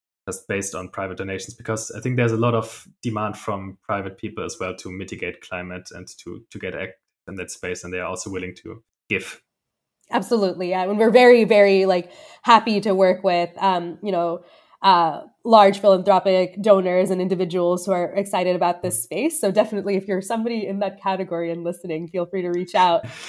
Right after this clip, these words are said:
Speaker 2: Um, and, uh, we, you know, uh, anticipate also adding a donate button to our, to our website, uh, sometime in the near future, sort of pending some of the back end logistics that, that actually go with that.
Speaker 1: Yeah, we are closing in. I need, I know you need to go soon.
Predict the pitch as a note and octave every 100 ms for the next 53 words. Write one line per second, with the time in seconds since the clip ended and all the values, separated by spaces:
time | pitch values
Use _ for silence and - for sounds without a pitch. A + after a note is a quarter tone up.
0 | - A3 G3+ F#3 F3 F3 - G3 - A3+
1 | G3+ F#3+ F#3+ F#3 G3 F#3+ F3 F3 - A3
2 | G3 F3 F3 E3 G3 E3 D#3+ - _ -
3 | F#3+ F3 A3 A3+ G3 G3+ F#3+ F#3 F#3 F#3
4 | F3 F#3 F3+ F3+ F#3 F3 F3 F3+ F3 F3+
5 | F3 F#3+ F3 E3+ E3 F#3 G#3 F3+ E3 D#3
6 | D#3 F3+ D#3+ D#3 F3 F3 - F3 E3+ E3
7 | D#3+ D#3+ E3+ D#3+ D#3+ - D#3+ - D#3 D#3+
8 | F3 E3 - E3+ D#3 D3 E3 E3 E3 D#3+
9 | D#3+ D#3+ D#3+ D#3 D#3 D#3 - C#3 E3+ -
10 | D#3 _ E3 D3 D#3 - D#3 D3 C#3+ -
11 | - - _ - - - G#2+ G#2 G2+ A#2+
12 | A2+ G2 A2+ G2+ G2+ G#2+ - - A2+ A2
13 | A2+ G#2+ G#2 G#2 G#2 G#2 A#2 - _ -
14 | - - - A2+ A#2+ A#2+